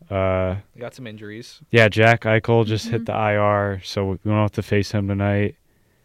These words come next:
Speaker 1: But playing in Vegas is always hard. You know, that, that
Speaker 3: Oh, yeah.
Speaker 1: crowd, it's a really, it's a really home ice advantage when you're playing in Vegas.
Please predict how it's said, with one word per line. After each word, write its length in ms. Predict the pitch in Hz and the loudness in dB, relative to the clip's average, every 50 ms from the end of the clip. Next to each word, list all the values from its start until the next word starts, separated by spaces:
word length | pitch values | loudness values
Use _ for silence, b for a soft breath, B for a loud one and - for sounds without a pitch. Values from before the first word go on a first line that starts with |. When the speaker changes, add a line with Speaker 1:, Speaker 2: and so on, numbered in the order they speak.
| _ _ _ _ _ _ _ _ _ _ _ _ _ _ - | _ _ _ _ _ _ _ _ _ _ _ _ _ _ 6
Speaker 1:
But 200 | 139 135 117 - _ - | 6 6 6 4 _ -2
playing 280 | - 139 156 180 202 202 | 4 6 8 8 8 8
in 100 | 175 131 | 6 6
Vegas 400 | 101 113 110 107 104 98 92 - | 6 6 6 6 6 2 0 -4
is 100 | 92 87 | -2 -2
always 300 | 92 90 85 85 85 80 | -2 -2 -2 -4 -6 -8
hard. 420 | 80 90 90 87 82 80 80 82 - _ _ _ | -6 -4 -4 -4 -4 -6 -10 -12 -14 _ _ _
You 100 | - 101 | -6 -2
know, 160 | 95 95 101 113 | 0 2 4 6
that, 220 | 123 135 - - - | 6 6 4 2 0
that 200 | 127 123 123 117 | 0 2 2 2
Speaker 3:
Oh, 20 | 113 | 0
yeah. 140 | 104 98 | -4 -2
Speaker 1:
crowd, 540 | 104 107 104 101 98 98 98 98 95 101 98 - - _ _ - _ _ _ _ _ _ _ _ _ - | 0 2 4 4 4 4 2 2 0 -4 -8 -12 -14 _ _ -20 _ _ _ _ _ _ _ _ _ -6
it's 120 | 120 - | -2 0
a 80 | 135 120 | 0 2
really, 460 | 113 127 139 135 131 123 110 104 - | 4 6 8 8 8 6 4 2 -2
it's 140 | 104 - - | -4 -2 -2
a 40 | 113 | 0
really 260 | 107 117 113 104 101 | 2 2 2 0 0
home 300 | 90 85 98 98 92 95 | -2 -2 -4 -2 -2 -2
ice 240 | 90 87 90 - - | -4 -4 -6 -6 -8
advantage 580 | 87 - - 90 90 90 90 90 87 85 - | -10 -6 -6 -4 -4 -4 -4 -4 -6 -6 -8
when 100 | 95 92 | -8 -8
you're 80 | 90 87 | -8 -8
playing 260 | - - 95 92 92 | -6 -4 -4 -2 -2
in 140 | 92 92 90 | -4 -4 -4
Vegas. 640 | 92 92 92 92 92 95 92 90 87 - - - | -2 -2 -2 -2 -2 -2 -4 -4 -6 -8 -14 -16